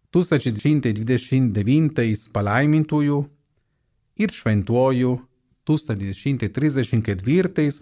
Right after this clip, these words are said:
balandžio pirmąją per Velykas. Tai trumpai apie jo istoriją, apie jo misiją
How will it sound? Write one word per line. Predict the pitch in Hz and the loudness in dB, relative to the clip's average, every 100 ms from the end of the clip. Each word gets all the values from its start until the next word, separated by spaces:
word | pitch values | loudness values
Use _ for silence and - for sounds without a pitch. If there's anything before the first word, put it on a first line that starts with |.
| - - | -14 -6
balandžio | 107 117 151 147 147 | 0 2 2 2 0
pirmąją | - 101 95 101 104 113 113 - _ _ - | -2 -4 -2 -2 -2 -2 -4 -12 _ _ -4
per | 104 98 | -2 0
Velykas. | 98 95 92 - 82 - - _ _ _ _ _ _ - | -2 -4 -6 -6 -8 -10 -20 _ _ _ _ _ _ -4
Tai | 135 123 | -2 -2
trumpai | 113 101 127 135 | -2 -2 0 0
apie | 123 101 | 0 -2
jo | 95 95 | -2 -4
istoriją, | 92 - 135 147 139 135 135 123 _ - | -6 -2 0 0 0 0 0 -4 _ -14
apie | 107 - 101 | -12 -6 -4
jo | 95 | -2
misiją | 107 135 - - 127 120 | 0 0 -2 -6 -2 0